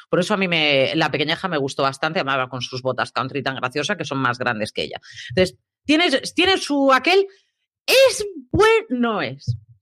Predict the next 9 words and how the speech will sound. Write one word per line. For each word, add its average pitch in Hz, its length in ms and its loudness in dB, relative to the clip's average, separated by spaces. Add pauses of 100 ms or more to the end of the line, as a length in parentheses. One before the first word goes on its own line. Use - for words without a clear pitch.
(1160)
¿Es 254 220 0
una 339 220 0
gran 285 240 -2
serie, 285 300 -2
Marichu? 262 460 -6 (340)
No, 143 300 -6
no 120 120 -8
lo 95 140 -14
es. - 280 -20